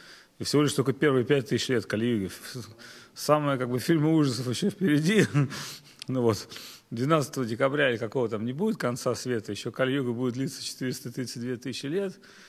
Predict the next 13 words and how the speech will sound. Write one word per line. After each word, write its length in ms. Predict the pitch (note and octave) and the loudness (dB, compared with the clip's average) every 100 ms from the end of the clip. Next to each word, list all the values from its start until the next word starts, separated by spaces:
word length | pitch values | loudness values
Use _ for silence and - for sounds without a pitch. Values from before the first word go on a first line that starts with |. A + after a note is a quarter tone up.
| _ _ | _ _
И 380 | - C3+ C3+ C#3+ - - | -6 -4 -4 -6 -16 -12
Кали-юга — 500 | D#3 E3 G3 A#3 G3+ | -6 -4 -4 -4 0
это 300 | D#3+ D#3 D#3 | -2 -2 -6
эпоха, 340 | D3 G#3 E3+ | -4 -8 -8
когда 260 | D3 C#3 D#3 | -12 -6 -4
люди 220 | F3+ D3+ | -2 -2
разобщены. 760 | C#3+ B2 B2+ - C3+ B2+ E2 - _ _ _ _ _ _ _ _ _ _ - | -4 -4 -8 -10 -10 -10 -10 -16 _ _ _ _ _ _ _ _ _ _ -10
Мы 120 | C3+ | -6
видим, 200 | F3+ E3 | -4 -4
что 140 | - | -6
на 120 | - D3 | -6 -4
самом 260 | E3 D3 | -4 -4
деле 380 | C3+ C3+ B2 - | -4 -2 -2 -4